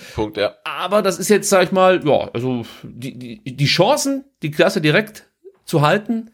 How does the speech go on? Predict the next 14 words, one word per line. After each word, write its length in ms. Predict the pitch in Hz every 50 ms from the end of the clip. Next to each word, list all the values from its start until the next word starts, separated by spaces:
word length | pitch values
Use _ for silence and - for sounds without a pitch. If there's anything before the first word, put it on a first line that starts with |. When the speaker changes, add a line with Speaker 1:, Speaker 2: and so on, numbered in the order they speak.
| _ -
Speaker 2:
stehen 360 | - - 165 160 165 160 143
bei 140 | 147 139 139
den 120 | 139 127
Obertürkheimerinnen 1200 | 139 139 135 123 - 160 170 170 - 180 160 151 147 143 147 143 139 135 131 127 120 - - - _
besser 400 | - 143 180 - - 202 190 -
als 320 | - - 147 151 147 147 -
beim 140 | 151 143 -
V 120 | 147 139
F 80 | 139 -
B 60 | 143
Stuttgart, 260 | - - - 104 -
muss 80 | - 95
man 120 | 101 95
sagen. 220 | - 60 - -